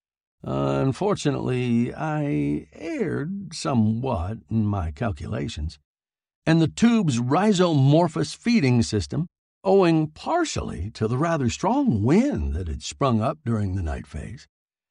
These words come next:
entered the soil much closer to one of the native dwellings than I had intended should be the case. However, dawn being near at hand,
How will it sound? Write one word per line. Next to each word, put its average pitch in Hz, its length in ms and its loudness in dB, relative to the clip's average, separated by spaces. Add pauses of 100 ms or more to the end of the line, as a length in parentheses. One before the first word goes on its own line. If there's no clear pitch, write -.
(300)
entered 220 380 4
the 147 100 6
soil 151 600 2
much 285 520 -4
closer 220 580 -4
to 233 80 -6
one 185 180 -2
of 147 80 0
the 131 80 0
native 131 440 0
dwellings 202 560 0 (500)
than 139 400 0
I 135 220 2
had 117 300 0
intended 107 840 0
should 90 360 -6
be 85 160 -6
the - 120 -10
case. 139 600 -12 (760)
However, 226 520 4 (480)
dawn 208 460 4
being 110 460 4
near 156 220 6
at 95 80 -2
hand, 233 420 2